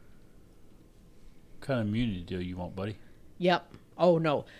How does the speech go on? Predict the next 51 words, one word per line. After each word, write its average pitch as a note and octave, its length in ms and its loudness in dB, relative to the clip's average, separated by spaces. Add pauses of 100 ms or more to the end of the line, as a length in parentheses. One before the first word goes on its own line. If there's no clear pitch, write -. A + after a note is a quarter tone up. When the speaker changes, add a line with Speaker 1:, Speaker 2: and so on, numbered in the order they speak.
(220)
Speaker 2:
That B3 300 10
motherfucker F#3+ 640 8
is D3+ 140 0
going E3+ 640 8
to E3+ 180 2
prison E3+ 480 2
unless D3+ 340 0
he D#3+ 120 -2
turns D3+ 280 -6
a D3 60 -2
deal. - 340 -8 (840)
And G3 160 2
even C4+ 320 10
if B3+ 80 6
he C4 140 6
turns B3+ 320 2
a G#3 60 6
deal, F#3 260 4
he'll G3 160 2
probably G3 440 4
still A3+ 280 4
go F#3+ 120 6
to E3+ 60 0
prison. G#3 380 4
It'll F#3+ 160 4
just F#3 220 0
be, F#3+ 120 4
like, F3+ 300 4 (220)
for G3+ 180 6
three G#3 420 2
years F3 380 0
instead D#3 320 0
of C#3+ 100 -4
thirty E3 400 2
years. - 460 -10
Speaker 1:
And A#2+ 140 -2
to A2 60 -8
offer B2 360 4
him B2 240 0
a G2+ 80 -6 (180)
full C#3 260 2
immunity G#2+ 580 -2 (920)
if G#2+ 240 -10
you G#2+ 80 -4
talk G#2+ 340 -2
and G2+ 120 -6
give G2+ 160 -6
us G2+ 80 -12
the G#2+ 100 -14
good F#2 220 -10
shit. - 200 -16